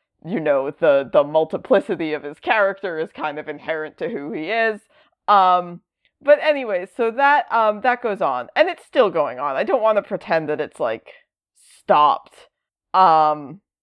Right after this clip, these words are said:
but, uh, w-, eventually by, like, the,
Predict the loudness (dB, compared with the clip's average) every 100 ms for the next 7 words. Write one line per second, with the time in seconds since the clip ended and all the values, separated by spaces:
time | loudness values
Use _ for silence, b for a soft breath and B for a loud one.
0 | _ _ -20 -4 2 4 4 2 2 4
1 | 4 2 -4 _ _ _ _ -16 -16 -16
2 | _ _ _ _ 4 4 6 2 0 -4
3 | -6 -4 0 2 4 2 0 0 2 4
4 | 4 4 2 0